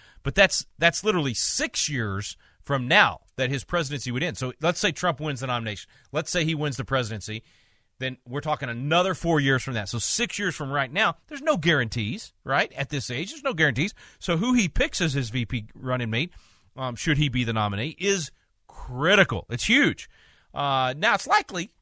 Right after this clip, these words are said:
that, that, that Trump, I mean, he's a machine, that, that he would actually be able to finish that out. And six years from now is not gonna be a problem for him.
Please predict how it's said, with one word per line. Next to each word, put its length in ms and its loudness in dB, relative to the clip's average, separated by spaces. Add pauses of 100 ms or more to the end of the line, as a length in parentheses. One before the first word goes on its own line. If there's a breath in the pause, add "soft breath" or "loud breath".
(120)
that, 240 -2
that, 200 -2
that 160 -2
Trump, 300 4 (120)
I 120 -10
mean, 260 -2 (220)
he's 180 -4
a 60 -2
machine, 440 0 (200)
that, 240 -4
that 160 2
he 180 0
would 300 2
actually 300 0
be 100 -2
able 120 -4
to 60 -4
finish 280 -8
that 180 -4
out. 160 -4
And 100 -8
six 240 -8
years 140 -6
from 120 -8
now 200 -4
is 100 -8
not 140 -8
gonna 100 -8
be 80 -6
a 60 -8
problem 280 -4
for 140 -8
him. 200 -2